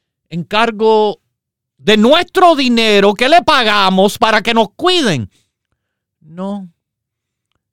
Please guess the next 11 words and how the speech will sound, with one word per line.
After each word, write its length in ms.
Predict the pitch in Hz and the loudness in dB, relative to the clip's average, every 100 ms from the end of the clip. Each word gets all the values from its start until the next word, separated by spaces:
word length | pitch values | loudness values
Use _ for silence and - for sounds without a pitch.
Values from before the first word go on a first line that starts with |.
| _ | _
Eh, 400 | 160 160 156 - | -4 -2 -2 -4
le 180 | - 143 | -8 -6
dijeron 380 | 147 151 214 214 | -4 -2 -4 -4
a 40 | |
la 100 | 202 | -4
compañía, 540 | 175 180 170 160 185 - _ _ _ _ _ - | -4 -6 -4 -6 -6 -8 _ _ _ _ _ -10
"Paren 600 | 165 196 208 196 190 175 _ _ _ _ _ _ _ _ _ | -6 -4 -6 -8 -10 -16 _ _ _ _ _ _ _ _ _
de 180 | 127 123 | -2 -2
hacerle 580 | 113 - 143 156 151 | -2 -4 -4 -4 -8
mercadeo". 920 | 147 127 113 101 107 95 101 95 78 - _ - | -8 -8 -8 -10 -12 -8 -8 -8 -10 -18 _ -10
Pero, 340 | 139 170 | -8 -8